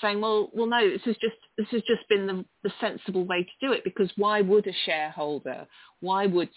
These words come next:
stakeholders in an organisation, particularly the shareholders, not want to be that company, to be practicing things that are delivering them? What did you say, two point eight percent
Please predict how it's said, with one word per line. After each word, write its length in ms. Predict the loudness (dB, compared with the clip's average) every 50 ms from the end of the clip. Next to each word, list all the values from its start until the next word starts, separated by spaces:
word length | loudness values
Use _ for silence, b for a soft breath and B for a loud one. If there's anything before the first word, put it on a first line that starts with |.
| -10 _ 0
stakeholders 560 | 0 0 0 -2 -4 -4 -4 -4 -4 -8 -10 -8
in 80 | -8 -8
an 140 | -8 -8
organisation, 1120 | -8 -8 -8 -8 -8 -8 -8 -8 -10 -8 -4 -4 -2 0 -2 -2 -2 -2 -4 -6 -8 -10 -12 b b b -20 -2
particularly 400 | 0 0 0 0 -4 -4 -4 -2
the 100 | -4 -4 -4
shareholders, 520 | -2 -4 -4 -4 -4 -4 0 0 -2 -2 B B B B B _
not 380 | 4 6 8 8 8 6 2 -4 -10 -6
want 300 | -4 -2 -2 -2 -4 -8 -8 -8
to 60 | -4
be 360 | 0 4 4 6 6 4 2 b b b b b _ _ -8 -2
that 160 | 0 0 0 0 -2 -2
company, 360 | -2 -2 -2 -4 -8 -8 -8
to 100 | -6 -6
be 140 | -6 -6 -6
practicing 720 | -8 0 0 0 0 0 -4 -10 -12 -10 -6 -6 -6 -6 -4 -4
things 240 | -4 -4 -4 -8 -8 -8
that 120 | -8 -6
are 80 | -6 -2 2
delivering 480 | 4 4 4 4 0 -2 -4 -4 -2
them? 80 | 0 2
What 120 | 2 2
did 120 | 2 2 2
you 100 | 2 0 2
say, 160 | 2 2 2 2 0 -4
two 140 | -4 -4 -2 0
point 160 | 0 0 2 4
eight 180 | 2 2 2 0
percent 460 | -6 -12 -4 2 2 2 2 2 -4